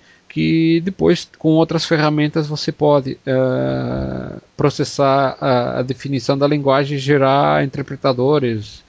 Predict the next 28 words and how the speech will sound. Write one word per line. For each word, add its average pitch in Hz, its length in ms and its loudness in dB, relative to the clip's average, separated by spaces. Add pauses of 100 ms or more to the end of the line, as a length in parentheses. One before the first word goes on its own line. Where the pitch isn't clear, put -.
(120)
compiladores 120 1160 -2
com 131 200 -2
isso. 117 360 -6 (280)
E 175 100 0
o 180 40 0
que - 100 2
essa, 190 560 4 (200)
essa 151 260 -6
classe 147 380 -2
aqui, 143 280 -4
é, 120 300 -4
esse - 380 -14
Pragmatic 131 540 -2
B 135 160 -2
N 131 140 -2
F 127 100 -4
Parser 123 340 -4
faz 156 440 -2
é 170 260 0
essencialmente 160 800 -6
isso, 160 400 -2
fazer 147 300 -2
a, 147 120 0
o, 139 540 -2
o 143 100 -10
processamento 143 720 -6
de, 131 240 -6 (240)
de 131 540 -4